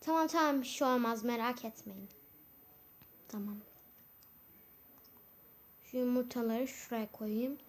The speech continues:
Vallahi bu yumurta düşecek gibi hissediyorum. Bu yüzden elimde tutacağım bunu valla.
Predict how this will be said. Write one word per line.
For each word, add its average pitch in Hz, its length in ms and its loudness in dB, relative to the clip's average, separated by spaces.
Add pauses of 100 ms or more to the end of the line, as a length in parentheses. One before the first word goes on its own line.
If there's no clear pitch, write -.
(260)
Vallahi 269 300 6
bu 269 40 2
yumurta 294 460 6
düşecek 294 400 4
gibi 254 140 4
hissediyorum. 277 540 6
Bu 269 40 4
yüzden 262 340 -2
elimde 254 340 4
tutacağım 196 640 -4
bunu 196 160 -4
valla. 196 440 -2